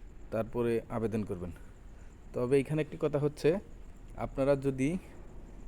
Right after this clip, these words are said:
আবেদন করতে না পারেন, ঘরে বসে আমাদেরকে দিয়ে অনলাইনের মাধ্যমে সু-, সঠিকভাবে আবেদন করে নিতে চান, তাহলে আমরা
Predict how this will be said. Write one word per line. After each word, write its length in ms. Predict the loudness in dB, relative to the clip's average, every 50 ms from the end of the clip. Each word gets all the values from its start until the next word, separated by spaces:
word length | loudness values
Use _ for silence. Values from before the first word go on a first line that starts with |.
| -12 -12 -12 -14 -14 -14 -6 -2
আবেদন 360 | 0 2 2 2 4 2 2 2 2
করতে 240 | 0 0 2 2 4
না 160 | 4 4 4
পারেন, 320 | 6 4 4 4 4 0 -2 -4 -8 -12 -14 -14 -14 -14 -14 -16 -16 -16 -16 -16 -16 -14 -14 -14 -14 -12 -6
ঘরে 320 | -2 0 4 6 6 6
বসে 380 | 8 6 6 6 6 4 4 4 4 0 -8 -12 -14 -12 -12 -12 -12 -12 -12 -12 -12 -12 -6 -2
আমাদেরকে 500 | 0 2 2 4 4 4 4 4 2 0
দিয়ে 360 | 2 4 6 8 8 6 6 4 0
অনলাইনের 500 | 0 4 4 8 8 8 8 8 6 4
মাধ্যমে 540 | 6 4 4 4 4 4 4 4 4 2 0 -4 -6 -12 -14 -14 -14 -14 -14 -14 -14 -14 -12 -12 -12 -12 -12 -12 -10 -10 -10 -10 -10 -2
সু-, 240 | 0 0 0 0 -4 -10 -12 -12 -12 -12 -14 -14 -12 -12 -10
সঠিকভাবে 760 | -6 4 6 6 6 6 4 4 8 10 10 10 10 10 6 6 4 -2 -10 -12 -12 -12 -12 -10 -4
আবেদন 340 | -4 0 2 4 4 4 2
করে 340 | 4 4 6 6 6 6 4 0 -4 -10 -12 -12 -12 -12 -6 0
নিতে 240 | 2 2 4 4 2 4
চান, 280 | 6 6 6 6 4 0 -4 -10 -12 -14 -12 -12 -12 -14 -14 -14 -6 -2
তাহলে 380 | 0 2 2 4 4 2 2 0 -4 -6
আমরা 380 | 0 2 4 6 6 6 4